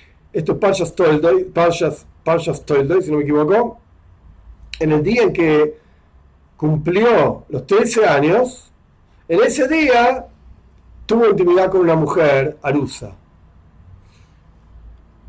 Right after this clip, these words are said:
y despreció la primogenitura. A pesar, entre las notas pone el rabino, a pesar de que Bnei Noach no tienen prohibido esta cuestión del compromiso, arusa, no existe para Bnei Noach.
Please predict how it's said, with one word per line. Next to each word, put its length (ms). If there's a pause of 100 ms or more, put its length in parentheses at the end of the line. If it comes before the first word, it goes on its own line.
y 400
despreció 1160
la 140
primogenitura. 960 (720)
A 120
pesar, 600 (100)
entre 240
las 140
notas 280
pone 260
el 60
rabino, 280
a 40
pesar 260
de 60
que 380
Bnei 240
Noach 400
no 140
tienen 240
prohibido 840 (200)
esta 240
cuestión 280
del 160
compromiso, 880
arusa, 480
no 80
existe 320
para 160
Bnei 200
Noach. 340